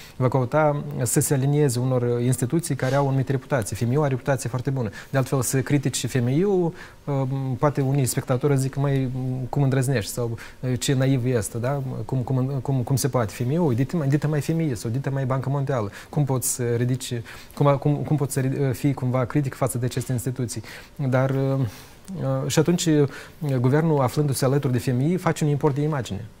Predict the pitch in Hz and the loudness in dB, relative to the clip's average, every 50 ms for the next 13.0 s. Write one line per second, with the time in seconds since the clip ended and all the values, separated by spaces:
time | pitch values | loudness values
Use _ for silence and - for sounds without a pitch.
0 | - - - - - - - - - - 147 147 123 - - 147 151 147 135 143 | -20 -20 -20 -20 -20 -20 -20 -20 -14 -6 -4 -4 -4 0 2 2 4 4 2 0
1 | 135 127 - 139 - - 143 139 135 147 143 147 123 - - 131 143 160 139 131 | -2 0 -2 -2 0 0 0 2 2 2 4 2 0 0 0 0 0 0 0 -2
2 | 127 - 135 131 117 - 135 131 139 135 135 135 123 - 135 139 139 131 - 127 | -2 -4 -4 -6 -4 -2 0 0 2 2 2 0 0 0 2 2 2 2 2 0
3 | 127 123 113 - - 139 143 131 113 - 127 123 - 147 139 123 117 117 - - | 0 0 -2 -2 -2 -4 -4 -4 -4 -4 -6 -6 -6 -4 -4 -2 -2 -4 -4 -4
4 | 110 - 131 143 165 202 139 110 - 120 113 123 131 - - 165 - - - - | -6 -4 -4 -4 -2 -4 -4 -4 -4 -4 -4 -4 -6 -4 -4 -6 -6 -6 -16 -20
5 | - - - - 120 - 120 - 139 131 127 127 123 131 135 135 135 131 127 156 | -18 -16 -8 -8 -4 -4 -4 -2 -2 -2 0 -2 -2 -2 -2 -2 -2 -2 -2 -2
6 | 143 - - 120 110 - - - - - - - 123 117 110 - - 131 123 117 | -2 -2 -4 -6 -6 -6 -10 -16 -18 -18 -8 -6 -6 -4 -4 -2 0 0 0 0
7 | 117 127 131 127 - - 120 131 131 117 - 135 120 - - 113 113 131 147 160 | 0 0 0 0 -2 -2 -2 -2 -2 0 0 -2 -2 -2 -2 -2 -2 0 0 0
8 | 165 165 160 160 156 151 147 143 143 135 135 135 135 127 135 - 147 156 147 - | 0 0 -2 -2 -2 -2 -2 -4 -4 -4 -4 -2 2 2 2 2 4 0 0 0
9 | - 131 139 139 - - 135 131 127 123 - 127 127 123 123 127 127 127 123 135 | 0 -2 -2 -2 0 -2 0 0 0 0 0 0 0 0 0 0 0 0 0 -2
10 | 123 - - 151 131 117 127 127 123 131 127 123 123 - 147 151 135 - 143 131 | -2 -2 -2 -2 -2 -2 -2 -2 -2 -2 -2 -4 -2 -2 -2 -2 -2 -4 -4 -4
11 | 135 131 120 135 120 120 107 - 131 131 113 - - - - - - 139 127 - | -4 -2 -2 -2 -4 -4 -4 -6 -6 -6 -6 -8 -10 -18 -18 -6 -4 -4 -2 0
12 | 143 135 120 135 135 131 127 123 - 120 113 120 139 147 131 113 110 - 143 143 | -2 -2 0 0 0 0 0 -2 -2 -2 -2 0 0 -2 -2 -2 -2 -4 -6 -6